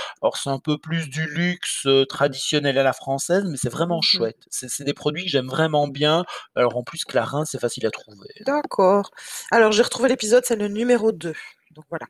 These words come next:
Speaker 2: Et on parle quand même en long, en large, en travers de comment commencer dans le skincare, heu, et ben, forcément, du coup, comment se construire une routine, quelles sont les, les priorités à avoir. Donc, heu, n'hésitez pas à aller l'écouter. Heu, c'est le numéro deux. Donc,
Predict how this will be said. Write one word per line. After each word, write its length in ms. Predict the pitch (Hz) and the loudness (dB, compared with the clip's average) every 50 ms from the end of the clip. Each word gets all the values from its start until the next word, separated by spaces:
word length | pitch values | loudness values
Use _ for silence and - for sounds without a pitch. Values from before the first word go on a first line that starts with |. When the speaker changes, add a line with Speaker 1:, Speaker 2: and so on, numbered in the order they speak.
| _ _ _ - | _ _ _ -8
Speaker 2:
Et 60 | 160 | -8
on 260 | 165 165 160 165 165 | -4 -4 -4 -4 -2
parle 320 | - - 180 185 190 175 170 | 0 2 2 4 4 2 2
quand 260 | - 202 190 196 196 | 4 4 4 6 6
même 200 | 202 202 202 196 | 4 4 2 2
en 120 | 175 165 | 2 0
long, 200 | 180 190 202 196 | 2 2 2 4
en 60 | 185 | 4
large, 260 | 185 196 196 202 185 180 | 4 4 4 2 2 0
en 80 | 175 | -2
travers 500 | 175 - - 170 170 170 180 185 196 190 | -4 -4 -2 -2 0 2 2 2 2 2
de 300 | 165 165 160 156 156 156 - - - - - - - - | 2 0 0 0 0 -4 -8 -12 -18 -18 -18 -18 -20 -10
comment 280 | - - 190 190 196 196 | -2 -2 0 2 2 0
commencer 760 | 196 - 208 190 180 175 175 - - - 202 196 196 196 190 | 2 0 0 2 2 0 0 0 2 4 4 6 6 4 4
dans 140 | 185 180 175 | 2 0 0
le 60 | 175 | 0
skincare, 920 | 170 - - - 180 180 - - 202 196 196 190 190 190 190 190 180 170 | -4 -6 -8 -10 -12 -10 -4 0 2 4 4 6 6 4 4 2 2 0
heu, 340 | 165 160 160 160 160 160 165 - - | 0 0 0 0 0 0 -2 -2 -2
et 280 | - 147 151 151 151 147 | -2 -2 -2 -2 -2 -2
ben, 120 | 156 156 | -4 -4
forcément, 440 | 151 - 147 - - 175 170 170 165 | -4 -6 -10 -10 -10 -8 -8 -8 -10
du 80 | 156 156 | -12 -14
coup, 120 | - 202 | -18 -18
comment 240 | 190 - 180 160 156 | -12 -12 -12 -10 -10
se 60 | - | -12
construire 380 | - - 170 - - - 180 170 | -10 -10 -12 -12 -10 -10 -8 -8
une 80 | 170 160 | -8 -8
routine, 500 | 156 170 165 - - - 190 196 196 190 | -10 -12 -14 -14 -12 -8 -6 -6 -6 0
quelles 200 | - 175 160 - | 0 2 2 2
sont 140 | - - | 0 0
les, 140 | 175 156 151 | 2 0 2
les 120 | 151 160 156 | 2 0 -4
priorités 420 | - - - 180 180 185 - - | -6 -6 -4 -4 -4 -2 0 2
à 80 | 170 151 | 2 4
avoir. 380 | 151 147 156 160 180 202 - - - - - - - - _ - | 4 2 2 2 2 2 0 -6 -14 -14 -14 -14 -14 -16 _ -2
Donc, 260 | 170 170 165 - - | -2 -2 -2 0 -2
heu, 60 | 165 | -2
n'hésitez 380 | 160 165 165 156 156 - - - | -2 -2 -4 -6 -6 -4 -4 0
pas 80 | - | 0
à 40 | - | 0
aller 140 | - 165 160 | 0 0 0
l'écouter. 640 | - 156 - - - - - - 185 196 208 233 233 - - - - - - - - - | -4 -6 -8 -8 -20 -12 -2 2 4 8 8 6 6 4 -12 -16 -16 -16 -16 -8 -2 0
Heu, 300 | 156 160 156 156 156 160 | 2 4 4 2 2 0
c'est 240 | - - - 190 165 | 0 0 -2 -2 0
le 100 | 175 233 | 0 -2
numéro 560 | 240 214 208 208 214 214 208 202 - 175 175 _ _ - | -2 -2 -4 -4 -2 -2 -2 -4 -6 -12 -16 _ _ -16
deux. 180 | - - 165 - - - - - - - - - - _ - | -12 -12 -10 -8 -8 -8 -8 -8 -8 -10 -10 -12 -14 _ -14
Donc, 240 | - 165 156 - | -12 -12 -12 -12